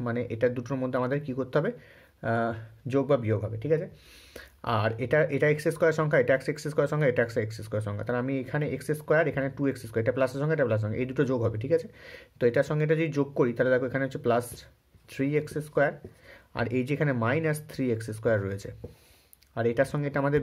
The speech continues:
যোগ বা বিয়োগ করলে হচ্ছে মাইনাস টু এক্স থাকছে। দেখো, ছয় দিকটা বড় রয়েছে, মাইনাস দিকটা বড় রয়েছে, তাহলে মাইনাস সিক্স থেকে যদি ফোর বিয়োগ করি, তাহলে আমাদের টু এক্স আসছে। এবার দেখো, এটার মধ্যে আমাদের কেটে যাচ্ছে, তাহলে মাইনাস টু এক্স পড়ে থাকছে এখানে।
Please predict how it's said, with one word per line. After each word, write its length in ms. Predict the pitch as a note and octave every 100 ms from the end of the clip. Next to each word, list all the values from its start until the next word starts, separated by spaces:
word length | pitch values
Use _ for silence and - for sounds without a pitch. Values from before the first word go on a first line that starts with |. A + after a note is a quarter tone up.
| A#2
যোগ 100 | B2 A#2+
বা 60 | B2
বিয়োগ 160 | A#2+ A2+
করলে 120 | B2
হচ্ছে 140 | B2 C#3
মাইনাস 340 | G#2+ A#2+ C#3+ D#3 - -
টু 80 | F3+ C3+
এক্স 120 | A2 -
থাকছে। 240 | G#2+ A2 G#2
দেখো, 160 | - - - - -
ছয় 160 | - C3
দিকটা 160 | C3 D3
বড় 100 | C3 C3
রয়েছে, 140 | C3 B2
মাইনাস 200 | B2 C3
দিকটা 160 | B2+ C3 A#2
বড় 80 | A2
রয়েছে, 180 | A2+ A#2+
তাহলে 160 | C3+ B2+ A2
মাইনাস 260 | A#2 B2+ A#2+ A2+ - - - -
সিক্স 160 | D3+ -
থেকে 160 | D#3 D#3 D3+ -
যদি 120 | C#3+ C#3+
ফোর 140 | - C#3 B2+
বিয়োগ 180 | A#2 A2+
করি, 100 | C3 F3+
তাহলে 160 | D3 B2+
আমাদের 160 | B2 A#2+
টু 40 | B2 G2+
এক্স 140 | G2 - F#2
আসছে। 300 | - - - - - - - - - -
এবার 140 | B2+ C#3
দেখো, 120 | C3 C3+
এটার 160 | A#2+ B2+
মধ্যে 140 | B2 B2
আমাদের 140 | B2 C#3
কেটে 160 | G#2+ A2
যাচ্ছে, 200 | A2 A2 D3+ - - _ _
তাহলে 160 | C3+ A2+
মাইনাস 300 | G#2 A2+ C3 -
টু 60 | - A2+
এক্স 120 | G#2+ -
পড়ে 120 | G2 G#2+
থাকছে 180 | - -
এখানে। 180 | A2+